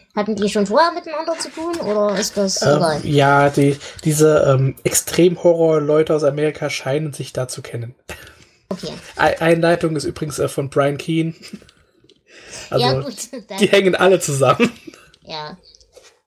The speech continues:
Speaker 1: Und glaubst du, dass die, der, ich sag mal, der gute Teil der Geschichten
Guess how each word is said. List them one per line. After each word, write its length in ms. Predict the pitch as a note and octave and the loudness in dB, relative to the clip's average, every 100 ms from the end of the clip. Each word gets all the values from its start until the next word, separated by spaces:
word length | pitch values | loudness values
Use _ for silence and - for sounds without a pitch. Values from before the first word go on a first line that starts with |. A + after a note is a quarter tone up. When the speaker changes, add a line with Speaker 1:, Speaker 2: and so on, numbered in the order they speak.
| _ - - - - - _ _ _ _ _ - | _ -20 -20 -20 -20 -20 _ _ _ _ _ 0
Speaker 1:
Und 200 | C#4 D4 | 0 0
glaubst 360 | B3+ D4+ - | -2 0 -2
du, 120 | D4 | -8
dass 320 | C#4 B3+ C4+ - | -6 -4 -4 -4
die, 480 | B3 A#3+ A#3+ A3+ - | 0 2 2 0 -6
der, 200 | A3+ G#3 - | -8 -8 -10
ich 200 | - G#3 | -12 -8
sag 160 | B3 B3 | -6 -2
mal, 240 | G#3+ G#3 - _ _ _ _ _ _ _ _ _ _ _ | -2 -4 -8 _ _ _ _ _ _ _ _ _ _ _
der 360 | C#4 G#3+ A3 - _ - | -4 0 0 0 _ -16
gute 380 | B3 D4 G4+ F4 | -4 -2 -2 -4
Teil 300 | - D4+ F4 | -4 0 0
der 160 | E4 D4 | -2 -4
Geschichten 440 | C#4+ C4+ C#4+ - | -4 -8 -10 -10